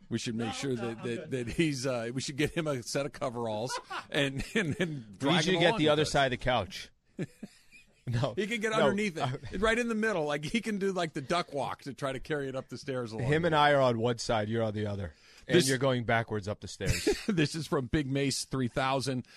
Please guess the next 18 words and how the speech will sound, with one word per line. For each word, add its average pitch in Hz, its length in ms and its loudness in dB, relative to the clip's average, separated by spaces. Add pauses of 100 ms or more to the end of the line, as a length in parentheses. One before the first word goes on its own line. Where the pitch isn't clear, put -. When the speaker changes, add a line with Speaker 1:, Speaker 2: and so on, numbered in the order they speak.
(240)
Speaker 1:
Uh, 131 180 2
"I 151 80 2
saw 160 240 2
a 143 60 2
dude 160 220 4
in 139 80 -2
a 117 40 -2
full 147 200 0
flight 139 440 0
<laughs> - 0 -
suit - 360 2
to 117 60 -2
see 156 200 0
Top 139 320 0
Gun 135 220 2
yesterday 123 400 0
in 104 60 0
Cerritos. 156 760 0